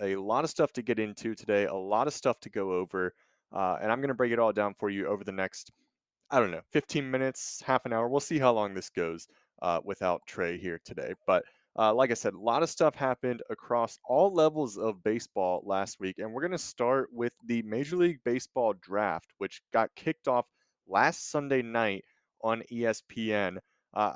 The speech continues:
I'm gonna be honest, I did not watch the draft on E S P N, but it was on E S P N, which to me seems like a pretty big deal for the M L B draft to be there because, you know, you see the N F L draft, you see the N B A draft on E S P N.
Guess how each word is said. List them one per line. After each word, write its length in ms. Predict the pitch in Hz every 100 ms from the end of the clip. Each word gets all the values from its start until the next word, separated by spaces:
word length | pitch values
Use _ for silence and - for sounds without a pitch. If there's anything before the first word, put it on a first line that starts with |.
| 71
I'm 180 | 110
gonna 140 | 107 113
be 140 | 113
honest, 200 | 113 120
I 60 | 120
did 140 | 104
not 240 | 113 113 98
watch 400 | 101 113 - -
the 80 | 147
draft 400 | 143 147 156 -
on 160 | 151
E 80 | 151
S 120 | 151 -
P 160 | 156
N, 200 | 147 151 147
but 200 | 110 110
it 120 | 110
was 320 | 107 143 139 -
on 300 | 123 127 107 117
E 100 | 107
S 100 | -
P 160 | 120
N, 80 | 117
which 280 | 95 - - _
to 60 | 113
me 300 | 117 202 190
seems 340 | - 151 123
like 200 | 117 110 -
a 140 | 120 -
pretty 200 | 180 208
big 240 | 143 131
deal 200 | 107 127
for 140 | 107 139
the 140 | -
M 80 | 131
L 140 | 127 101
B 140 | 113
draft 480 | 117 - 80 85 - _ _ _ _
to 100 | -
be 160 | 98 92
there 260 | 87 87
because, 560 | 85 98 107 98 92 90 -
you 180 | 110
know, 240 | 107 104 104
you 200 | 104 110
see 280 | - 139 127
the 220 | 107 -
N 120 | 110
F 180 | 101 -
L 160 | 151
draft, 460 | 135 117 127 117 -
you 20 |
see 200 | - 110
the 140 | 92 -
N 100 | 95
B 180 | 87 95
A 160 | 139
draft 440 | 127 120 113 113 117
on 100 | 110
E 100 | 110
S 140 | 107
P 220 | _ 110 104
N. 180 | 101